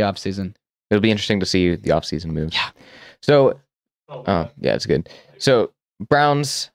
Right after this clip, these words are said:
Speaker 2: at Steelers. Uh, Mike Tomlin, you know, continues
Speaker 1: Dude.
Speaker 2: the incredible streak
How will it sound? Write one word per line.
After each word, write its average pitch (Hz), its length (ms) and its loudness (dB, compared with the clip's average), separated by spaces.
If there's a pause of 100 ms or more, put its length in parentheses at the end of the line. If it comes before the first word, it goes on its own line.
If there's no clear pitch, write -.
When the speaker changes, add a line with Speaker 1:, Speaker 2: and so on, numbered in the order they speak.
(200)
Speaker 2:
at 113 160 -4
Steelers. 113 880 2 (1300)
Uh, 139 320 2
Mike 151 240 2
Tomlin, 147 600 0 (580)
you 117 140 0
know, 110 120 2
continues 127 800 2
Speaker 1:
Dude. - 220 -12
Speaker 2:
the 120 300 4
incredible 123 1040 2 (140)
streak - 680 -2